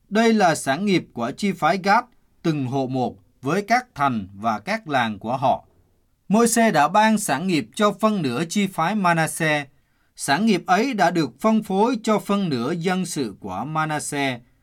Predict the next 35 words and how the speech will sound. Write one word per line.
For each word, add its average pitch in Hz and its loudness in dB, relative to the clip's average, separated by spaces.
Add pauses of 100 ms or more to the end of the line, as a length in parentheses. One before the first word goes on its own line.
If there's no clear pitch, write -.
(160)
đã 143 2
được 180 0
trao 208 4
cho 214 2
từng 135 -4
chi 175 -4
phái 160 0
của 131 -4
họ. 98 -6 (420)
Lãnh 170 0
thổ 165 0
của 165 2
họ 143 2
là 131 2
từ 135 -2
Mahanaim, 170 0 (360)
hết 240 -4
thảy 127 -2
Ba-san, 180 2 (400)
hết 285 -6
thảy 147 -2
vương 214 0
quốc 269 -2 (120)
của 104 -4
Ốc, 233 2 (240)
vua 156 -2
Ba-san, 139 0 (400)
và 135 2
tất 262 -6
cả 139 -2
các 262 -4
thị 131 -4
trấn 180 -2
của 123 -4
Giai-rơ 160 0